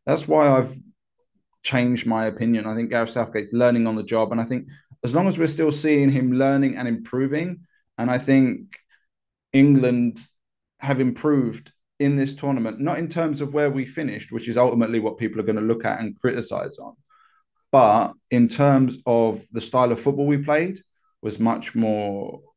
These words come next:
attractive, much more effective. We scored more, more goals,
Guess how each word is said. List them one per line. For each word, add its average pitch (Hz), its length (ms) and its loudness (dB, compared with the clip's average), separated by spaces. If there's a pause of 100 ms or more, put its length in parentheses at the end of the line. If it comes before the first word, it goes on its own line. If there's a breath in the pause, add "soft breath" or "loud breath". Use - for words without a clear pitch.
(800)
attractive, 120 840 2
much 117 320 0
more 110 140 -2
effective. 127 600 -4
We 135 60 -2
scored 147 280 0
more, 127 240 0
more 127 200 0
goals, 110 440 0